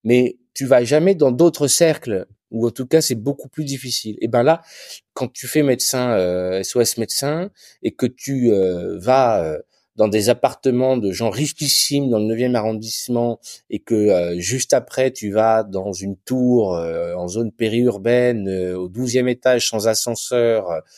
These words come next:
euh, où il y a huit personnes dans un appartement de trente mètres carrés, et que tu y vas dans les deux cas en tant que médecin, euh, tu te dis, mais j'ai une chance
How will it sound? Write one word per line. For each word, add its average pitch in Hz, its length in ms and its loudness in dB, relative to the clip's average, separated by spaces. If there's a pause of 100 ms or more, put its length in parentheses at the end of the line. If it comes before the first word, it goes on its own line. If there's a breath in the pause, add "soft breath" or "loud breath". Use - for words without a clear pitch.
(380 loud breath)
euh, 87 560 -2
où 87 140 -8
il 92 60 -8
y 95 40 -4
a 90 40 -2
huit 113 200 -4
personnes 120 640 2
dans 87 200 -6
un 92 60 -4
appartement 107 480 -4
de 104 60 -10
trente - 260 -6
mètres 113 200 -6
carrés, 131 520 0 (320)
et 113 80 -6
que 127 300 -2 (120)
tu 147 240 -6
y 147 100 -6
vas 160 480 2
dans 127 180 0
les 131 100 0
deux 165 200 2
cas 240 240 -4
en 135 100 0
tant 131 180 -2
que 120 140 -4
médecin, 147 680 -2 (500)
euh, 110 360 0 (300)
tu 123 80 -8
te 123 120 -12
dis, 180 200 -2
mais 139 140 0
j'ai 110 160 -2
une 147 180 2
chance 131 320 -2